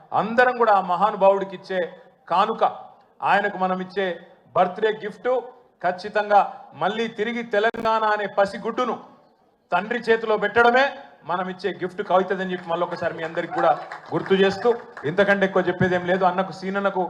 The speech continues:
ప్రత్యేక ధన్యవాదాలు. అధికారంలో ఉన్నా, ప్రతిపక్షంలో ఉన్నా, అదే పద్ధతుల్లో, అదే స్థాయిలో ఇంత అద్భుతంగా కార్యక్రమాన్ని చేసిన సీనన్నకు, మా తమ్ముడు తలసాని సాయి కిరణ్కి, బ్రహ్మాండమైన పాటలు అద్భుతంగా పాడిన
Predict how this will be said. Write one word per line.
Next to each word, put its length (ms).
ప్రత్యేక 360
ధన్యవాదాలు. 580
అధికారంలో 680
ఉన్నా, 340
ప్రతిపక్షంలో 680
ఉన్నా, 460
అదే 340
పద్ధతుల్లో, 640
అదే 260
స్థాయిలో 420
ఇంత 180
అద్భుతంగా 440
కార్యక్రమాన్ని 600
చేసిన 180
సీనన్నకు, 560
మా 120
తమ్ముడు 480
తలసాని 400
సాయి 300
కిరణ్కి, 540
బ్రహ్మాండమైన 840
పాటలు 340
అద్భుతంగా 420
పాడిన 480